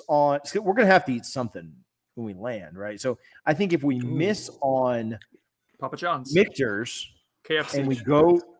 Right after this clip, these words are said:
Speaker 1: and we go to Old Forester, K F C, get out of here. I think we can find something good for Royals chicken. Sounds good. I already ate chicken fingers with Brendan one, one leg of this, uh, road trip. So,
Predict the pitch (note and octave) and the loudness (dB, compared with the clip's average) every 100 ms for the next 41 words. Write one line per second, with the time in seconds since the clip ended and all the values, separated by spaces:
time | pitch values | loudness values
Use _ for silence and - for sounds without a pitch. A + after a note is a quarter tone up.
0 | _ _ _ _ D3 D3 A#2+ D3+ F3 F3+ | _ _ _ _ -2 -2 4 4 6 6
1 | E3+ - F#3+ F#3+ C#3 B2 A2+ A2+ _ _ | 4 2 0 0 -2 -6 -6 -10 _ _
2 | _ _ - - C#3+ - - - D#2+ F2 | _ _ -20 -18 -18 -18 -20 -20 -20 -20
3 | - _ _ _ _ _ C#3+ G#3+ G3+ F3+ | -20 _ _ _ _ _ -2 0 -2 -2
4 | C#3 - D3+ D3 D3 B2+ A#2+ G#2 B2 A2 | -4 2 2 2 -2 -4 -6 -6 -6 -6
5 | - A2+ - - E3 C3 C#3 F3 E3+ - | -8 -10 -10 -16 -4 0 2 2 0 -4
6 | D3+ F3 F#3 F#3+ _ D3+ D3+ C#3 D#3+ D#3+ | -6 -4 -8 -10 _ 0 0 2 2 2
7 | A#2+ C#3+ C#3 C3+ - C3+ A2+ C3 C3 G#2+ | 4 4 2 -2 -6 -8 -8 -6 -6 -6
8 | G2+ A#2+ A#2+ A2+ A2+ B2 B2 - A2+ A2+ | -6 -6 -6 -6 -8 -8 -8 -12 -16 -6
9 | C3 A#2+ G#2+ G#2 G2 G#2 - G#2+ - _ | -4 -2 -4 -4 -6 -6 -2 -2 -4 _
10 | _ - A#2+ C#3+ - - C3+ A#2 - B2+ | _ -10 -2 -2 -2 2 2 2 -2 0
11 | A2 | 0